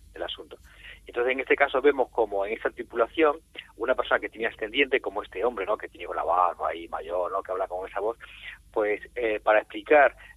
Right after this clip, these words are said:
el, el sufrimiento que están pasando y el miedo que están teniendo, la, la posibilidad de ser hundidos por un, un, un barco enemigo, pues construye un cuento, una teoría que es automáticamente creída por el grupo.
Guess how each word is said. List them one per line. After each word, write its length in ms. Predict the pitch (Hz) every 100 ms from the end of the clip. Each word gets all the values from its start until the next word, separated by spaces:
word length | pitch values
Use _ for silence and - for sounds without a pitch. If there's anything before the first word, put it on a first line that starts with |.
| _
el, 160 | 110 110
el 100 | 117
sufrimiento 720 | - 113 110 131 160 139 101
que 100 | 92
están 240 | - 113
pasando 380 | 110 - 156 127
y 60 | 95
el 60 |
miedo 220 | 113 120
que 80 | 110
están 240 | - 113 104
teniendo, 420 | 113 160 127 87
la, 240 | 85 85 101
la 160 | 80
posibilidad 500 | - 87 90 90 113
de 140 | 110 -
ser 120 | 104
hundidos 360 | 104 113 139 110
por 180 | 95 92
un, 160 | 98 98 - - 95
un, 340 | 92 92 92 _ _ _ 92
un 160 | 95
barco 280 | 107 - 110
enemigo, 400 | 110 131 131 - - - - _
pues 240 | 107 104
construye 840 | - 110 - - 147 160 139 147 -
un 540 | 120 123 127 127 120 110
cuento, 380 | 156 156 135 151
una 220 | 147 117
teoría 480 | 117 120 156 143 -
que 220 | 107 104
es 80 | 117
automáticamente 800 | 127 117 117 123 131 139 143 131
creída 340 | 107 117 127
por 180 | 117 110
el 80 | 104
grupo. 400 | 127 170 131